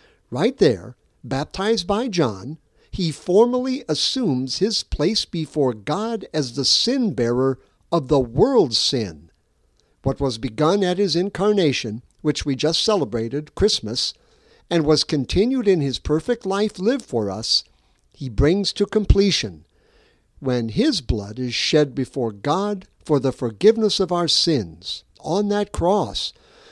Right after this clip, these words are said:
and he arises from the grave as final victor over sin, death, and hell. Let us pray. Most merciful God and Father, you gave us your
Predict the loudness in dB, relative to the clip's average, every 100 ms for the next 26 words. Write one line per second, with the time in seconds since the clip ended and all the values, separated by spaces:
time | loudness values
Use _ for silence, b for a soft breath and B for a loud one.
0 | b -2 2 4 4 4 2 2 0 0
1 | -4 -4 -4 -4 -2 2 4 2 -2 -10
2 | -20 _ _ -10 -6 -6 0 2 6 4
3 | 6 4 4 -2 0 0 -2 0 2 4
4 | 4 2 -2 -8 _ -6 2 2 2 -4
5 | -20 _ _ _ -4 -2 0 -2 -4 -6
6 | -16 _ _ _ _ _ _ _ _ B
7 | B -4 2 4 2 2 0 0 -4 -8
8 | _ _ _ _ _ _ _ _ _ _
9 | _ _ 2 2 4 4 4 2 -2 -2
10 | 2 2 2 0 -2 0 2 2 0 0
11 | -4 2 2 2 0 -2 -2 -4 0 0
12 | 0